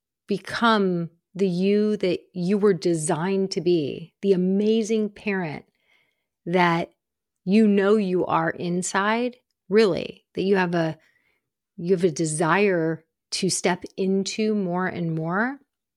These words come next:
I want you to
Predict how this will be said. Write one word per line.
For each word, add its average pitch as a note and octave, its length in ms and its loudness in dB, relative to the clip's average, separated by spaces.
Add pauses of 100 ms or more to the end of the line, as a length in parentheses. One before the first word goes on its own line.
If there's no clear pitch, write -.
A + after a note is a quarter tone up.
(1160)
I F#3+ 480 4 (760)
want G3 360 -2
you A#3 240 0 (200)
to F3+ 600 0